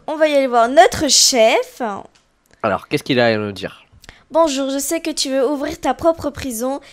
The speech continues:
Speaker 1: C'est bien, tu peux regarder ce court tutoriel.
Speaker 2: Ok, pour avoir des prisonniers, tu dois prendre ta voiture, d'accord.
Speaker 1: Conduire à Crime City,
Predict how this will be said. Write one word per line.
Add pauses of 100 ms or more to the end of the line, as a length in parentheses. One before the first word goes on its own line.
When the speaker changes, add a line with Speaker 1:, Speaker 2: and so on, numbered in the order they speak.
Speaker 1:
C'est
bien,
tu
peux
regarder
ce
court (200)
tutoriel. (680)
Speaker 2:
Ok, (200)
pour
avoir
des
prisonniers,
tu
dois
prendre
ta
voiture,
d'accord. (560)
Speaker 1:
Conduire (140)
à (100)
Crime
City,